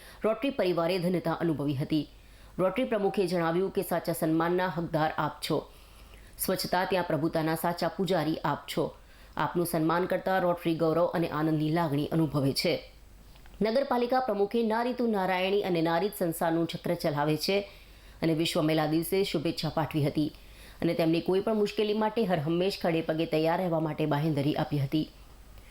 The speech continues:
કાર્યક્રમની પૂર્ણાહુતિ બાદ પાલિકા પ્રમુખ હિરલબેન પરમારે સફાઈ કામદાર મહિલાઓ સાથે વાર્તાલાપ કરી તેઓને પડતી મુશ્કેલીઓનું નિરાકરણ લાવવાની વિશ્વ મહિલા દિન નિમિત્તે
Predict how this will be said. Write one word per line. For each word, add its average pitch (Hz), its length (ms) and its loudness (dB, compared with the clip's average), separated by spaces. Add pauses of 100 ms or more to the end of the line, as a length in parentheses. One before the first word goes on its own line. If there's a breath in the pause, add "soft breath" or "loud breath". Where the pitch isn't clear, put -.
(320 loud breath)
કાર્યક્રમની 165 500 2
પૂર્ણાહુતિ 190 520 0
બાદ 170 300 2
પાલિકા 156 300 0
પ્રમુખ 160 320 0
હિરલબેન 156 340 2
પરમારે 160 420 0
સફાઈ 170 340 -2
કામદાર 147 380 0
મહિલાઓ 147 360 2
સાથે 151 300 -2
વાર્તાલાપ 160 580 -2
કરી 165 260 0 (840)
તેઓને 165 260 2
પડતી 185 300 0
મુશ્કેલીઓનું 170 560 2
નિરાકરણ 180 460 2
લાવવાની 156 440 2
વિશ્વ 175 300 -2
મહિલા 160 240 2
દિન 160 240 2
નિમિત્તે 151 480 0